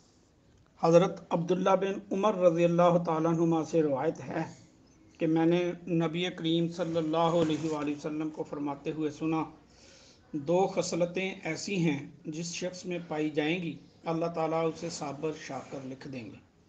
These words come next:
और जिसमें नहीं पाई जाएंगी उसे साबर शाकर नहीं लिखेंगे।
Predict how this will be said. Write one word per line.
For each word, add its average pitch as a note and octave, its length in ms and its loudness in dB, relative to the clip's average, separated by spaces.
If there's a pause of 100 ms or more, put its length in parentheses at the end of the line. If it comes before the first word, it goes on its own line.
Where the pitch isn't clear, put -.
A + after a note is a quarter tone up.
(600)
और E3 80 -8
जिसमें F#3+ 300 -6
नहीं F#3+ 300 0
पाई F3+ 200 4
जाएंगी E3+ 520 0
उसे E3 180 -6
साबर D#3+ 380 -2
शाकर D#3 420 -8
नहीं D3 280 -2
लिखेंगे। B2 480 -8